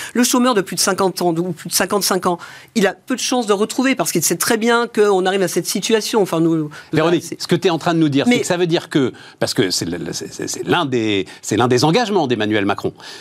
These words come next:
Speaker 2: le plein emploi. Ça veut
Speaker 1: Oui,
Speaker 2: dire que ce,
Speaker 1: deux mille vingt-sept.
Speaker 2: ce plein emploi passe par une remise en cause de l'ensemble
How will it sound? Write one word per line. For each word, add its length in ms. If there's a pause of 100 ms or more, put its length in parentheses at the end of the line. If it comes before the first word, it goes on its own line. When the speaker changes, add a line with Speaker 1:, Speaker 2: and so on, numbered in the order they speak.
(400)
Speaker 2:
le 140
plein 180
emploi. 300 (560)
Ça 160
veut 80
Speaker 1:
Oui, 60
Speaker 2:
dire 120
que 60
ce, 80
Speaker 1:
deux 80
mille 100
vingt-sept. 220
Speaker 2:
ce 180
plein 300
emploi 500
passe 560 (460)
par 220
une 100
remise 320
en 80
cause 420 (840)
de 160
l'ensemble 720